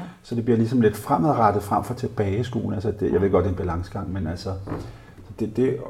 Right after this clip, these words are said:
Speaker 1: og hun var faktisk meget engageret, så det var også på den måde, ja, dejligt at se, at hun var kommet tilbage og stadigvæk havde en en-, engagement omkring supervision. Jeg synes, det var utrolig vigtigt, men det skulle ikke være den gamle form, som ligesom, hvor de
Speaker 2: Ja,
Speaker 1: snakker om,
Speaker 2: øh,
Speaker 1: hvor
Speaker 2: jeg,
Speaker 1: hårdt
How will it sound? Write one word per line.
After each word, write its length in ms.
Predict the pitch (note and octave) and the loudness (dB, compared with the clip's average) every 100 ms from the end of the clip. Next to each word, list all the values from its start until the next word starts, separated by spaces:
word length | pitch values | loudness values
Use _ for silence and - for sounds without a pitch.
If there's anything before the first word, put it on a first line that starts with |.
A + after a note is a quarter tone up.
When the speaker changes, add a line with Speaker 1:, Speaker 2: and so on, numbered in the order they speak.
| - - | -10 -4
Speaker 1:
og 60 | |
hun 100 | G#2+ | 2
var 60 | A#2 | 4
faktisk 220 | - F#2 | 4 2
meget 160 | G2+ F#2+ | -2 -2
engageret, 500 | F#2 - A#2+ A#2+ G#2+ | -6 -6 -2 -2 -2
så 80 | |
det 120 | G2 F#2 | -4 -2
var 60 | |
også 180 | F#2 F#2 | -2 -2
på 80 | A2+ | 0
den 120 | G#2+ | 0
måde, 200 | G2+ F#2+ - - - - - - | 0 -4 -6 -16 -20 -20 -18 -12
ja, 40 | - - | -12 -4
dejligt 300 | - E2 A2+ | -2 2 4
at 80 | B2 | 4
se, 220 | - A2+ G#2+ | 4 2 2
at 80 | |
hun 140 | G#2 G2+ | 0 0
var 60 | |
kommet 240 | F#2+ G2 F#2 | 0 -2 -2
tilbage 300 | F#2+ F2+ G2+ | -2 0 0
og 60 | |
stadigvæk 260 | G2 G#2 G2 | 0 -2 0
havde 220 | G#2+ G2+ - | -2 -4 -4
en 60 | |
en-, 140 | F#2+ F#2+ G2 | -6 -6 -8
engagement 480 | G#2 G2 G#2 F2+ A2+ | -6 -6 -4 -4 -4
omkring 280 | B2 A2 A#2 | -4 -6 -6
supervision. 360 | A2 F#2 A2+ | -6 -4 -4
Jeg 80 | A2 | -6
synes, 160 | - - | -8 -8
det 100 | F#2+ | -8
var 60 | |
utrolig 440 | F#2 - A2 F#2+ E2+ | -8 -6 -6 -4 -2
vigtigt, 300 | - - - - - _ _ _ _ _ _ - - | -2 -2 -6 -10 -18 _ _ _ _ _ _ -16 -8
men 140 | F#2 | -6
det 100 | F#2 | -4
skulle 160 | F#2+ G2+ | -6 -6
ikke 60 | A#2+ | -6
være 100 | - | -6
den 100 | F#2+ | -8
gamle 320 | F#2+ F2+ F#2+ | -6 -6 -6
form, 340 | - F2+ - - - - - - | -6 -6 -6 -12 -20 -20 -20 -20
som 140 | - F2 | -10 -6
ligesom, 300 | F2+ G2+ G2 - - _ _ - | -4 -4 -4 -10 -20 _ _ -8
hvor 80 | G2 | -4
de 80 | F#2 | -4
Speaker 2:
Ja, 60 | |
Speaker 1:
snakker 320 | - F2 F#2 | -4 -4 -2
om, 60 | G2+ | 0
Speaker 2:
øh, 60 | D#3+ | 0
Speaker 1:
hvor 220 | D#3 - | 2 2
Speaker 2:
jeg, 100 | G2 | 0
Speaker 1:
hårdt 180 | - | 0